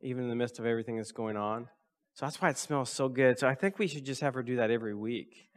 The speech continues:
<laughs> Since she's our little ray of sun-, little ray of what? Little ray of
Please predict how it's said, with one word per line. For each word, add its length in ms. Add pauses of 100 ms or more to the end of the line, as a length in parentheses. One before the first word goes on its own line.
(120)
<laughs> 1700
Since 220
she's 220
our 100
little 240
ray 240
of 220
sun-, 300 (140)
little 420
ray 200
of 140
what? 260
Little 220
ray 280
of 140